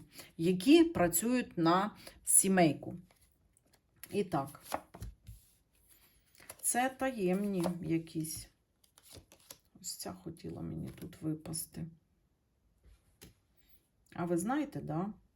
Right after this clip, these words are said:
Це велика таємниця, це якась угода, це було закладжено для того, щоб побудувати якийсь рай.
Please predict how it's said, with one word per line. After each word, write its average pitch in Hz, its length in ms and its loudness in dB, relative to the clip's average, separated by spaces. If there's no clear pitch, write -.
Це 285 260 6
велика 202 440 4
таємниця, 165 880 2
це 254 280 2
якась 202 760 0
угода, 180 880 4
це 233 500 2
було 226 520 0
закладжено 185 1300 4
для 202 220 4
того, 247 340 0
щоб 196 280 -6
побудувати 196 580 2
якийсь 208 360 -4
рай. 196 380 6